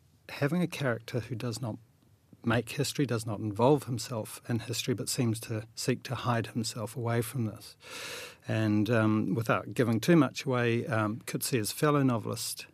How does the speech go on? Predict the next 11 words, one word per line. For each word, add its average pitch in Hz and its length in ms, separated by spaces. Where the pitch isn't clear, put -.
Nadine 110 400
Gordimer, 120 540
attacked - 500
Coetzee 147 680
for 135 580
failing 139 720
to 139 180
pay 123 240
attention 131 680
to, 117 440
um, 107 640